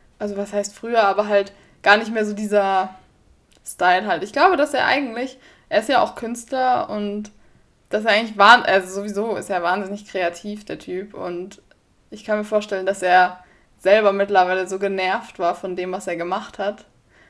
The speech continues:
dass er sich irgendwie gesagt hat, „Okay, nee, ich brauche jetzt unbedingt einen Neustart. Ich mache jetzt alles anders.“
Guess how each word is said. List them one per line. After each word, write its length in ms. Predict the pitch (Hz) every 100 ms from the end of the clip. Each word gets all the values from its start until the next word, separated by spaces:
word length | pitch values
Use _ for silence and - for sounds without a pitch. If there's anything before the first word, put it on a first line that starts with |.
| _
dass 180 | 196 208
er 260 | 190 - 190
sich 160 | 208 202
irgendwie 300 | 190 208 190
gesagt 400 | 180 185 196 208
hat, 120 | 185
„Okay, 440 | 175 - 220 220
nee, 260 | 214 226 233
ich 160 | 226 226
brauche 140 | 202
jetzt 100 | 202
unbedingt 320 | 196 190 175
einen 80 | 165
Neustart. 560 | 160 156 - 143 156 -
Ich 80 |
mache 140 | - 269
jetzt 140 | 269
alles 200 | 208 220
anders.“ 500 | 117 165 165 165 -